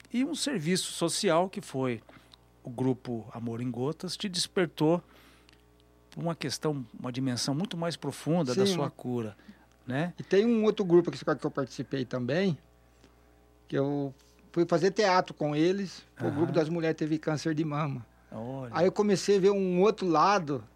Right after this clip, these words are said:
Speaker 2: da dificuldade do, das pessoas.
Speaker 1: O lado das mulheres
Speaker 2: Das
Speaker 1: também.
Speaker 2: mulheres, porque assim, gente homem acaba sendo meio <laughs> relaxado.
Speaker 1: É, o homem
Speaker 2: É.
Speaker 1: realmente é
Speaker 2: Então, o homem,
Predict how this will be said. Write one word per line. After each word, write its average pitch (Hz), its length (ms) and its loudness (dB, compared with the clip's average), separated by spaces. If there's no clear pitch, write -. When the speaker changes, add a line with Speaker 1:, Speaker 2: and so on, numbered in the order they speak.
Speaker 2:
da 175 60 -6
dificuldade 170 680 -4
do, 170 120 -2
das 175 280 2
pessoas. 170 600 2
Speaker 1:
O 120 60 -8
lado 123 280 2
das 127 180 -2
mulheres 123 460 0
Speaker 2:
Das 147 140 4
Speaker 1:
também. 190 140 2
Speaker 2:
mulheres, 190 420 6
porque 165 260 0
assim, 156 380 0
gente 214 280 0
homem 208 360 8
acaba 185 260 2
sendo 214 180 -2
meio 214 140 -2
<laughs> - 0 -
relaxado. 170 840 -2
Speaker 1:
É, 117 320 -2
o 127 60 0
homem 135 280 4
Speaker 2:
É. - 20 4
Speaker 1:
realmente 131 480 0
é 117 260 -4
Speaker 2:
Então, 151 320 0
o 151 80 0
homem, 208 400 4